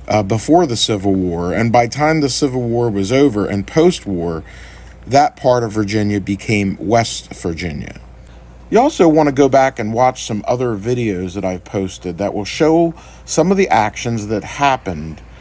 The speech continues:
around here on this part of the battlefield. And they would include Barksdale's charge at Gettysburg,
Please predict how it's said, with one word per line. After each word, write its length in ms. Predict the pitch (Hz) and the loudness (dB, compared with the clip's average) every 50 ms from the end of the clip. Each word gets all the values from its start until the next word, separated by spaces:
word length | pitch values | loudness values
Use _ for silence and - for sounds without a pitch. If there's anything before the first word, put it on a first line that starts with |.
| - - - - | -20 -20 -10 -4
around 520 | 107 110 110 113 113 113 113 110 110 104 | -4 -2 0 0 0 2 0 0 -2 -4
here 500 | 101 - - 180 165 117 80 71 65 52 - - - - - - - - - - - | -4 -2 0 0 0 0 0 -4 -8 -12 -14 -18 -20 -20 -20 -20 -20 -20 -20 -10 -4
on 160 | 110 110 107 107 | -2 0 2 2
this 220 | 113 113 - - | 0 0 -2 -4
part 280 | - - - 113 107 104 | -6 -2 0 0 0 0
of 60 | 98 | -2
the 80 | 98 | -2
battlefield. 760 | 98 95 110 104 104 101 92 85 82 - 92 82 76 71 78 92 | 0 2 2 4 4 2 0 -4 -6 -6 -6 -6 -6 -6 -4 -2
And 120 | 104 117 | 0 4
they 80 | 131 147 | 4 4
would 180 | 143 147 143 | 6 4 4
include 520 | 135 131 123 123 - 135 123 120 110 95 90 | 2 0 -4 -4 -2 0 0 0 -2 -2 0
Barksdale's 760 | 113 127 127 123 - - - - 131 127 123 117 113 110 101 | 0 0 0 0 -4 -10 -6 -2 0 2 2 0 0 -4 -8
charge 800 | - - - - 131 123 120 123 123 123 127 127 123 120 120 - | -10 -10 -4 0 2 2 2 2 2 0 -2 -4 -4 -6 -8 -4
at 280 | - 123 120 - 95 | -2 -2 -2 -2 0
Gettysburg, 720 | 101 123 120 120 123 117 110 113 120 120 120 120 120 117 | 0 0 2 2 0 -2 -2 0 0 2 2 2 0 -2